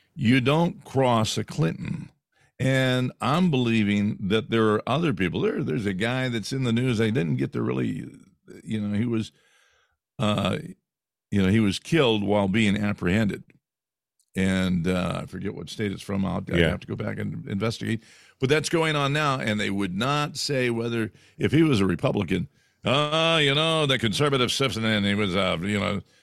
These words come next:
Speaker 1: But no, actually, he was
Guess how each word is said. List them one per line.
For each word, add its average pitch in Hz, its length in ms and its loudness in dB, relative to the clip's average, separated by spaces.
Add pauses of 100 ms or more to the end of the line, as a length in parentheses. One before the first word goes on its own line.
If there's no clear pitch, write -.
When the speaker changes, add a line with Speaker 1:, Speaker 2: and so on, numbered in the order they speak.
(320)
Speaker 1:
But 107 140 0
no, 120 440 0
actually, 113 600 0 (500)
he 117 240 4
was 101 880 0